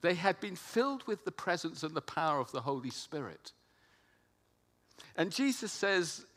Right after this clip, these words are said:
"In a few days, you're, the, the Holy Spirit is gonna come and fill you. And you will be my, my, my, my witnesses, not just in the things that you say, but in the life that you live." In other words, to be a witness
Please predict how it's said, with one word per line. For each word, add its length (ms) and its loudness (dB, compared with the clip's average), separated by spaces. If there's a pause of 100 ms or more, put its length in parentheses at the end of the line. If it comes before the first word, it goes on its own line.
(180)
"In 140 4
a 60 4
few 240 0
days, 380 4
you're, 140 2 (240)
the, 180 -6
the 80 4
Holy 280 -2
Spirit 240 0
is 80 -4
gonna 220 -2
come 220 -2
and 100 -6
fill 400 0
you. 180 -4 (1040)
And 160 4
you 100 0
will 120 2
be 180 -2
my, 180 0
my, 220 4
my, 260 4
my 200 4
witnesses, 920 -2
not 220 2
just 260 -4
in 80 -2
the 80 -4
things 320 -2
that 80 -4
you 100 -2
say, 360 2
but 160 0
in 120 0
the 80 0
life 340 0
that 120 -4
you 160 0
live." 260 0
In 100 -2
other 180 2
words, 240 -2
to 100 2
be 160 0
a 60 6
witness 640 -2